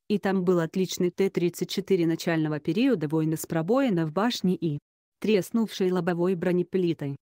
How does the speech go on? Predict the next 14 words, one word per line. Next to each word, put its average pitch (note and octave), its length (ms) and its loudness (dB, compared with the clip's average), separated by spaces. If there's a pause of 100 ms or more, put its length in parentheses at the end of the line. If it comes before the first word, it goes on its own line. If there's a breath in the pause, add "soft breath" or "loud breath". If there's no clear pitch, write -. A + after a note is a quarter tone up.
(180)
И A3+ 100 2
он A#3 260 2
был A3 160 2
весь G3+ 260 0
красный E3+ 540 0
от E3 140 -4
ржавчины. D#3+ 680 -4 (640)
Не A#3+ 140 4
знаю, F3 460 0 (260)
какая F3 300 0
его D#3 200 0
постигла G3 580 -2
судьба F3+ 420 -2
сейчас, D#3+ 640 -6